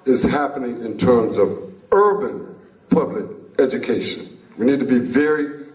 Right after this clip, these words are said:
clear about that. It's not happening in terms of suburban, and that's not to say that it won't,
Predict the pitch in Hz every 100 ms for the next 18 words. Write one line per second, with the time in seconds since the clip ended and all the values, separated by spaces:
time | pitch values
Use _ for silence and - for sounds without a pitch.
0 | - - 196 143 - - 113 123 117 110
1 | 131 - - - - - - 98 139 151
2 | 143 165 170 - - - - - - 107
3 | - 127 107 95 98 98 - 165 - -
4 | 123 123 127 143 165 190 185 - 170 139
5 | 131 107 135 196 - - - -